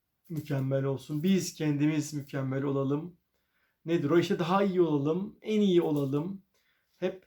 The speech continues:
bir şeyler başaralım. Sahip olalım.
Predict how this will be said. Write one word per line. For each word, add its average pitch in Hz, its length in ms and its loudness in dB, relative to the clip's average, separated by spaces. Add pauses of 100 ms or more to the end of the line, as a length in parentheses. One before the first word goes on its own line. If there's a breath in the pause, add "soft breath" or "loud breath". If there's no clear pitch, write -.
(140)
bir 165 60 -10
şeyler 165 400 0
başaralım. 151 640 -4 (1300)
Sahip 151 640 0
olalım. 143 600 -2